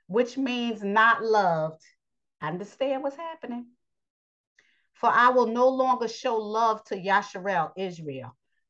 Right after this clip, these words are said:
that I should at all forgive them. So the Most High is saying, "I'm not gonna forgive y'all for all this whoremongering. I'm not gonna forgive you for all this nonsense you going through. I'm supposed to be your husband and you showing me your behind the kiss?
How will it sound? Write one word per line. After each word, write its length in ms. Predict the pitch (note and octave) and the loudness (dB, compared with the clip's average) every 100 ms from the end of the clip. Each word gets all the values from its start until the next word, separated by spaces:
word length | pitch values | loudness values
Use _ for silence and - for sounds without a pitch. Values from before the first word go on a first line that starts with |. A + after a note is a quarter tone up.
| _ - | _ 0
that 240 | G3+ F#3+ | 2 4
I 240 | F#3+ G#3 A#3 | 4 4 2
should 680 | - A3+ A3 G#3 G#3 G#3+ - _ - | -4 -2 0 2 0 -4 -8 _ -4
at 240 | F3+ F#3 - | -2 -2 0
all 400 | G#3 G#3+ G#3+ A3 | 2 2 2 -2
forgive 480 | - G#3 G3 F#3+ D3 | -6 -8 -6 -8 -6
them. 260 | C#3+ C3 | -8 -8
So 200 | - G3+ | -6 -2
the 80 | F3 | -2
Most 260 | G3+ A#3+ A#3+ | 0 -2 2
High 200 | B3+ A#3+ | 2 2
is 60 | |
saying, 260 | - C4 A#3 | -2 -6 -4
"I'm 140 | G#3+ D#4+ | -4 -2
not 140 | C#4+ | -4
gonna 120 | B3 | -6
forgive 240 | - B3+ B3+ | -8 -8 -4
y'all 240 | G3+ F#3+ | -4 -4
for 80 | G#3+ | -4
all 180 | F3+ G3 | -4 -4
this 160 | F#3+ - | -8 -8
whoremongering. 580 | A3+ G#3+ G#3 G3+ G3+ G3+ _ _ | -6 -4 -4 -4 -8 -12 _ _
I'm 100 | - | -6
not 140 | E3+ E3+ | -4 -2
gonna 140 | F#3 | -4
forgive 260 | F3+ F#3+ F#3 | -6 -6 -6
you 80 | G3 | -6
for 180 | G3+ F#3 | 0 0
all 100 | F3+ | 0
this 140 | F3+ | -4
nonsense 1300 | D3 D3 D3 F3+ G#3+ A#3 - - C#3 B2 - _ _ _ _ _ _ - | -8 -8 0 2 4 2 -4 -16 -14 -16 -20 _ _ _ _ _ _ -10
you 220 | F3+ A3 | -6 -2
going 360 | F#3+ F#3+ F3+ D#3 | 0 0 0 -6
through. 300 | C#3 G#2+ B2 _ | -12 -12 -20 _
I'm 160 | D#3 A#3+ | -2 -2
supposed 220 | A#3 A3 | -2 -4
to 40 | |
be 100 | F3 | -4
your 160 | F3+ E3 | -6 -6
husband 360 | E3 A3 G#3 F#3 | -4 -4 -4 -4
and 120 | F3+ | -4
you 100 | A3+ | -8
showing 320 | - A3+ G#3 | -6 -6 -4
me 80 | A3 | -6
your 160 | G3 | -6
behind 440 | F#3 C3+ D3 A#3 D4+ | -6 -6 -4 -4 -6
the 60 | |
kiss? 260 | F#4 G#4+ A4 | -6 -4 -4